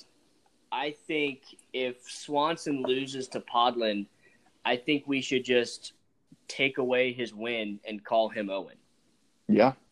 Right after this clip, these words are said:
Speaker 2: I mean, I, I support that.
Speaker 1: I
Speaker 2: I
Speaker 1: mean,
Speaker 2: mean, there's, I mean, that was just, it's just challenge.
Speaker 1: but
Speaker 2: It's
Speaker 1: then again, I, it, it, I actually, looking at the matchups,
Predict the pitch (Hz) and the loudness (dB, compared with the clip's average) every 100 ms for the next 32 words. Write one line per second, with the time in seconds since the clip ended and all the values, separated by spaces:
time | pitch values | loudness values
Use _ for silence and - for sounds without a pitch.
0 | _ - 101 98 104 - _ - - _ | _ -4 0 2 2 0 _ -20 -20 _
1 | _ - - - _ _ _ _ _ - | _ -20 -20 -20 _ _ _ _ _ -20
2 | - - 113 - 110 101 110 117 _ _ | -8 2 2 4 0 4 2 2 _ _
3 | _ _ _ _ _ _ _ _ 120 120 | _ _ _ _ _ _ _ _ -6 -2
4 | 104 92 - _ _ - 110 113 113 113 | 0 0 -4 _ _ 6 8 8 8 8
5 | 110 113 92 98 - - - - _ _ | 10 8 6 0 -2 -18 -20 -20 _ _
6 | _ _ _ - 104 104 92 - 104 85 | _ _ _ 0 2 2 -2 2 4 4
7 | 101 _ _ _ - _ _ _ 214 202 | 0 _ _ _ -20 _ _ _ 2 8
8 | 226 233 - - 131 160 160 147 131 131 | 8 6 -4 -6 0 0 4 4 4 0
9 | - 123 131 - 131 131 127 127 - _ | 2 6 6 2 -4 -4 0 -2 -2 _
10 | - 127 147 156 156 - 127 135 - 143 | -2 0 0 -2 -6 -6 -4 -4 -6 -6
11 | 131 131 127 123 - _ _ _ _ _ | -4 -2 -4 -8 -14 _ _ _ _ _
12 | _ - 117 127 131 143 135 127 127 - | _ -16 -4 -2 -2 -2 -2 -2 -2 -4
13 | 113 107 113 - 160 165 - - | -8 -6 -6 -4 -2 -2 -4 -16